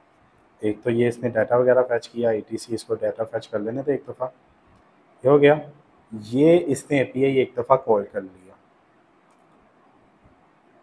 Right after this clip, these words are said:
जैसे ये एपीआई ख़त्म होती है। और यहाँ पे आप देखेंगे कि अब ये एपीआई fresh state में रहेगी। ये stale है और ये orange येलोइश का मतलब है stale हो गई, मतलब कि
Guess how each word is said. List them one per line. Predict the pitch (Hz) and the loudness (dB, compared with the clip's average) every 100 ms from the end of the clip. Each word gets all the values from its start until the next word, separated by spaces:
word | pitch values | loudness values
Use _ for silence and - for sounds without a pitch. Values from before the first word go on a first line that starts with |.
| _ | _
जैसे | 110 113 - | -2 -2 2
ये | 123 123 | 2 2
एपीआई | 123 117 | 2 -2
ख़त्म | 113 107 110 | -2 -6 -6
होती | 107 98 | -8 -10
है। | 98 | -12
और | 117 113 | -6 -2
यहाँ | 120 127 | 2 2
पे | 151 | 6
आप | 160 151 | 4 4
देखेंगे | 127 - 143 143 | -2 -2 -6 -4
कि | 147 | 2
अब | 131 143 | 2 2
ये | 139 135 | -2 -2
एपीआई | 117 127 135 139 - | -2 -4 -4 -4 -12
fresh | 131 135 135 - | 4 6 6 0
state | - - 107 - | -12 -6 -6 -6
में | 107 | -8
रहेगी। | 98 92 98 113 | -8 -10 -6 -2
ये | |
stale | 127 - 120 143 | -4 -4 0 2
है | 202 - _ _ _ | 2 -2 _ _ _
और | 120 120 120 123 | 6 6 4 -2
ये | 113 113 | 0 4
orange | 117 113 127 123 | 4 2 -2 0
येलोइश | 127 123 120 _ 113 113 117 131 - - _ | 2 2 0 _ -6 -4 0 0 -2 -16 _
का | 127 | -2
मतलब | 117 120 120 | 0 2 4
है | 117 | 2
stale | - 113 123 | 0 -2 2
हो | 175 | 4
गई, | 143 123 | 4 2
मतलब | 120 117 113 | 2 0 -2
कि | - 120 | -6 -6